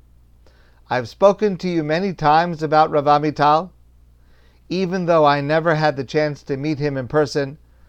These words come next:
I consider myself a talmid, a student, because I have learned and continue to learn and share,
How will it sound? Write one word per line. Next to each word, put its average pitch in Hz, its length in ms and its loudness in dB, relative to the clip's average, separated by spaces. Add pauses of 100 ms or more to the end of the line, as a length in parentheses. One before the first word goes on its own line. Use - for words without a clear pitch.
(280)
I 120 160 -2
consider 160 500 -4
myself 143 540 -2
a - 80 -12
talmid, 156 540 0
a 123 80 -4
student, 165 560 -4 (760)
because 120 340 -4
I 127 140 -2
have 151 360 2
learned 151 520 0
and 123 320 -12
continue 180 540 -6
to 165 140 -4
learn 143 520 0 (340)
and 123 220 -8
share, 143 640 -2